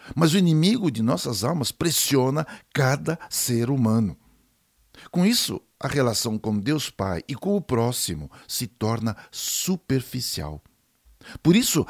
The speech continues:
a vida acaba passando mais rapidamente sem que você note. Carl Jung, psiquiatra e psicoterapeuta suíço, disse que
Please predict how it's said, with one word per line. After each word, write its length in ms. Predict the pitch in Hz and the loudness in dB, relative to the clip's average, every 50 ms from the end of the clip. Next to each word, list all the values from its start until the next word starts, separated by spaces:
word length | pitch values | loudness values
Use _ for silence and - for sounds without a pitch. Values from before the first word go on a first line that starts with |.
| - | -4
a 80 | - 131 | -4 -4
vida 260 | 123 175 196 - - - | -2 -2 -2 -2 -2 -2
acaba 440 | 151 147 - - 165 185 180 175 170 | -4 -6 -4 -2 -2 0 0 -2 -4
passando 460 | - - 127 - - 175 185 180 156 | -4 -4 -4 -4 -2 -2 0 0 0
mais 360 | 143 139 156 190 226 226 - | 0 0 0 0 0 -2 -2
rapidamente 640 | - 165 175 - 185 151 143 120 120 139 190 196 - | -2 -4 -4 -2 -2 -2 0 0 0 0 -2 -4 -4
sem 420 | - - - - 156 165 196 240 - - - _ | -2 -2 -2 0 0 0 -2 -2 -4 -8 -10 _
que 100 | - 170 | -4 -2
você 300 | 139 160 156 - - 185 | -2 -2 -2 -2 -2 -2
note. 460 | 175 160 156 190 208 - - - - _ _ _ _ _ _ _ | -2 -2 -2 -4 -4 -6 -10 -12 -12 _ _ _ _ _ _ _
Carl 260 | - 165 180 208 - - - | -6 -2 -2 -2 -2 -2 0
Jung, 300 | 170 151 101 80 73 - - - _ _ _ | 2 2 2 0 -2 -8 -14 -18 _ _ _
psiquiatra 640 | - - - - - 98 98 107 113 117 - - 90 | -10 -10 -8 -6 -4 -2 0 0 0 0 -2 -4 -6
e 60 | 80 - | -8 -8
psicoterapeuta 840 | - - - - 104 90 95 82 76 - - 110 107 104 - 80 | -10 -10 -8 -8 -6 -6 -6 -6 -8 -4 -4 -2 -2 -2 -4 -8
suíço, 500 | - - 95 101 120 143 - - - 92 | -8 -6 -4 -2 -2 -2 -2 -4 -6 -6
disse 260 | 95 143 156 - 135 | -4 -2 -2 -2 -4
que 220 | - - 135 110 | -2 -2 -2 -2